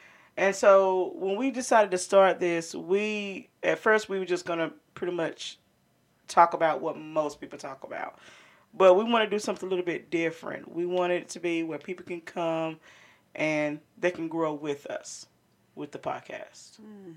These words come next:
Speaker 2: that's good. Sounds good. Sounds good. Um, you guys also remember,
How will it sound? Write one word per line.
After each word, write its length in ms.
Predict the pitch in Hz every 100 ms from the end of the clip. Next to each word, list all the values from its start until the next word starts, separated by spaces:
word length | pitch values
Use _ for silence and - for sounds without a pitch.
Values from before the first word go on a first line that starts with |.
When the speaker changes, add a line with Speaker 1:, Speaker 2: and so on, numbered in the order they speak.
| 147
Speaker 2:
that's 280 | - 185 -
good. 260 | - 175 170
Sounds 380 | 175 175 170 -
good. 320 | 170 160 156
Sounds 340 | 170 160 160
good. 380 | - 151 131 - -
Um, 320 | 196 214 214 - - -
you 80 | 214
guys 240 | 233 226 226
also 240 | 247 233
remember, 680 | 214 214 220 208 160 160